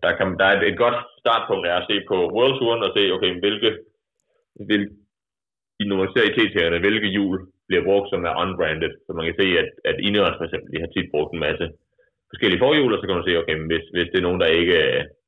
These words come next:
der ikke er sponsoreret, øh, så, så, øh, så er der en indikation på, at de har valgt det, fordi det er hurtigt. Øh, og der har de haft, altså, nogle super dybe hundrede millimeter, øh, fælge, for eksempel, øh,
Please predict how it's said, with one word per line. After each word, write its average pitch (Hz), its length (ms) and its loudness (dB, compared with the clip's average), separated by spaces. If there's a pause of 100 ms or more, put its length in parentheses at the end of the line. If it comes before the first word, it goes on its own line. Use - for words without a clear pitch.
(160)
der 80 120 0
ikke 87 120 2
er - 80 -8
sponsoreret, 92 460 0 (640)
øh, 67 240 0 (100)
så, 90 80 2 (520)
så, 92 100 2 (260)
øh, 60 240 -2 (300)
så - 80 -8
er 90 60 2
der 85 80 2
en 85 80 -2
indikation 87 420 -2
på, 92 100 4
at 82 100 0
de 80 80 -4
har 78 100 0
valgt 82 140 0
det, 78 120 -8
fordi 90 180 -2
det 58 80 -2
er 76 120 -4
hurtigt. 69 240 -2 (180)
Øh, - 160 -10 (360)
og - 60 -14
der 90 100 4
har 90 100 4
de 80 180 0
haft, - 180 -4 (260)
altså, - 140 -16
nogle 78 240 -12
super 92 220 -2 (120)
dybe 82 260 -2 (680)
hundrede 98 220 2
millimeter, 73 360 0 (240)
øh, 55 580 0 (180)
fælge, 73 320 2
for 82 100 -2
eksempel, 73 280 -2 (220)
øh, - 160 0